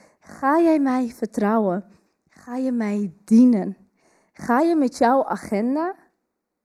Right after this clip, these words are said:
mee? Of zeg je, 'Oké, God, dit is mijn agenda, maar ik wil ook horen wat u te zeggen heeft. Ik wil ook weten wie ik vandaag kan dienen.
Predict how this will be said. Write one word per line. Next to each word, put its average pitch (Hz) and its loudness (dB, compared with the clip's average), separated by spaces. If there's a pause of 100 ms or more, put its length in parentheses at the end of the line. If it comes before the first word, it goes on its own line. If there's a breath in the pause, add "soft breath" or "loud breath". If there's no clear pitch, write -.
(500)
mee? 277 2 (220)
Of 359 2
zeg - -2
je, 233 -2 (300 soft breath)
'Oké, 202 -2
God, - -18 (720)
dit 349 2
is 233 0
mijn 240 0
agenda, 320 0 (840)
maar - -8
ik 196 -8
wil - -10
ook 214 4
horen 190 -2
wat 185 -6 (140)
u 285 2
te 175 -16
zeggen 170 -10
heeft. 170 -14 (420 soft breath)
Ik 214 2
wil 240 4
ook 277 2 (160 loud breath)
weten 214 4
wie 220 6
ik - -8
vandaag 214 2
kan 180 -4
dienen. 196 -6